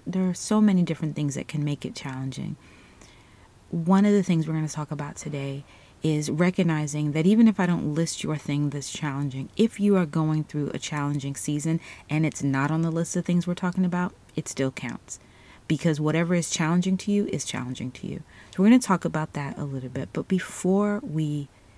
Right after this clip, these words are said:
dive into our topic for today, I wanna check in with you. How are you doing?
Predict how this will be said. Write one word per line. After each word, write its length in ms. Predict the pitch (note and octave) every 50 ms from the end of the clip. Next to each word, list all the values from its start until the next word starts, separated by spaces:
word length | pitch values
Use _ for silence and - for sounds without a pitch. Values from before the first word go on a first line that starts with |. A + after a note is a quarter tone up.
| - - -
dive 240 | - E3+ E3+ E3+ -
into 680 | - D#3 D3+ D3+ D3 - - D#3 D3+ D3 C#3+ C#3+ C#3+ - - - -
our 320 | C#3 C#3 B2+ C3 C3 - -
topic 320 | - E3+ D#3+ - E3+ -
for 160 | - - D#3+
today, 600 | D3+ - - D3+ C#3+ - F3+ G3 E3+ D#3 D#3 D#3 - - - - - - -
I 60 | - D#3
wanna 220 | D#3 D#3 D#3 D3+
check 260 | - - C#3 C3+ -
in 160 | C#3 C3 C3
with 180 | C3+ B2+ - -
you. 180 | - D3 C#3+ -
How 260 | - - G3+ A3 A#3
are 80 | A#3 G#3
you 180 | F3+ C#3+ D3
doing? 420 | C3+ C3 A#2+ A#2 A#2+ A#2 A#2+ B2